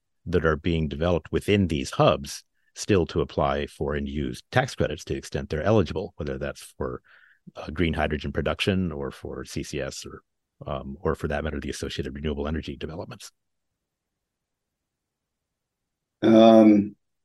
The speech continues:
Speaker 2: just one last quest-, last question from me, and then I think Joel has a closing question too. If you were to take a look at just the, the,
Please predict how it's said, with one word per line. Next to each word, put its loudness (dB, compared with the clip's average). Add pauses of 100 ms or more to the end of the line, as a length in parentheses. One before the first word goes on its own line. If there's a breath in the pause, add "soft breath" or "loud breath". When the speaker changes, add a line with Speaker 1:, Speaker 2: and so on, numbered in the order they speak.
(340)
Speaker 2:
just -6
one 8
last 8
quest-, 4
last 4
question 4
from 0
me, 6
and 2
then 2
I 0
think -4
Joel 4
has 2
a -10
closing 2
question 0
too. 4 (800 loud breath)
If 8
you 12
were 12
to 10
take 6
a 6
look 8
at 6
just -4
the, 6
the, 4